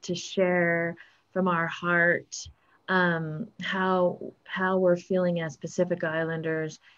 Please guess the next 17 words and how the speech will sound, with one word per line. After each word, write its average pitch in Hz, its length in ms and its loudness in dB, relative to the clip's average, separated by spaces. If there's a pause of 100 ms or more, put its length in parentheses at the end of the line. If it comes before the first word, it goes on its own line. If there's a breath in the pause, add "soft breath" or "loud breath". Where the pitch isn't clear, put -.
(140 soft breath)
in 196 160 2
and 185 140 4
amongst, 165 500 -2
in, 165 440 -4 (240)
in 175 260 2
the 165 60 -2
midst 165 520 0
of 160 280 0
all 156 460 -6 (400 loud breath)
around 160 460 0
us. 156 400 -8 (400 soft breath)
And 160 680 -2
I 160 180 -2
wanna 160 260 -2
thank 170 260 0
you 160 140 -6
for, 151 520 -2